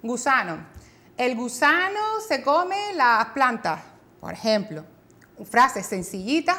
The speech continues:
pero que el niño consiga hacer una, un orden en la frase, que le ponga su artículo, su, su predicado y todo. Y con es-, y eso lo trabajamos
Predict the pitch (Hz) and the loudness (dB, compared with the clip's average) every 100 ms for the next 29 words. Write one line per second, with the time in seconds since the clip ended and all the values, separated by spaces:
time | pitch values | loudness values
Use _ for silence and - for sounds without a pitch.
0 | - 254 202 196 196 233 269 311 285 233 | -2 0 0 0 -4 -6 -2 -2 -2 -6
1 | 240 254 277 - 254 311 - - - _ | -6 -4 -4 -4 -4 -4 -10 -20 -20 _
2 | _ _ - 247 277 311 370 - - 220 | _ _ -2 0 2 2 0 -10 -12 -4
3 | 220 233 285 349 311 202 170 - 226 180 | 2 4 4 0 0 -4 -6 0 2 2
4 | 175 160 - - 214 180 175 180 180 160 | -2 -10 -12 -10 -6 -2 -2 -4 -8 -10
5 | - 285 269 285 285 294 302 294 202 180 | -4 -4 -4 -2 0 0 -4 -6 -6 -4
6 | 170 165 165 - - - 175 175 156 156 | -4 -6 -10 -16 -16 -8 -4 -4 -4 0
7 | 226 269 285 262 196 226 170 185 180 175 | 4 4 4 2 2 2 2 -4 -6 0
8 | 202 226 269 - 220 190 180 208 233 226 | 2 2 -2 -4 -4 -2 0 -2 0 0
9 | 226 233 233 285 320 330 | 0 -2 2 2 2 -4